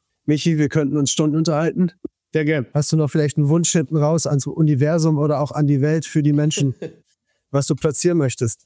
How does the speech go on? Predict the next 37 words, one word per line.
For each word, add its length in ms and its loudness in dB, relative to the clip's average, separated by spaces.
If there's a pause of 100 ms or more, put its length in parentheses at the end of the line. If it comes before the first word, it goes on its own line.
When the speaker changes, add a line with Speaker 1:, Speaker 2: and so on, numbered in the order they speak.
Speaker 2:
Also 200 2
ich 140 0
würde 160 2
mir 140 2
wünschen, 420 2 (520)
dass 240 -2
wir 160 2
als 100 -2
Gesellschaft 600 0
wieder 180 2
ein 80 2
bisschen 320 0
mehr 340 0
auch 100 -2
den 220 0
Wert 240 0
für 140 -2
Lebensmittel 540 0
sehen. 320 0 (400)
Deutschland 340 0
ist 120 0
eine 200 0
der 140 0
Nationen, 420 0
wenn 80 2
nicht 100 0
sogar 160 0
die 140 2
Nation, 340 0
die 80 2
am 80 0
wenigsten 380 0
Geld 240 0
ausgibt 320 -2
für 120 0
Essen. 280 -2 (960)
Und 300 -2